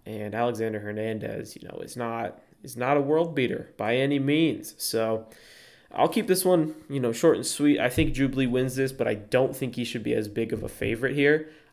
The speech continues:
I have absolutely zero on this fight here.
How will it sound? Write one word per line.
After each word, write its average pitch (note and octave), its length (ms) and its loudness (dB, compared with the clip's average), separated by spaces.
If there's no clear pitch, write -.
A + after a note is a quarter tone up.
I - 180 2
have C#3+ 760 2
absolutely A#2+ 460 -2
zero A2+ 720 0
on A#2 180 -2
this A#2 220 -2
fight B2 260 2
here. C#3+ 340 2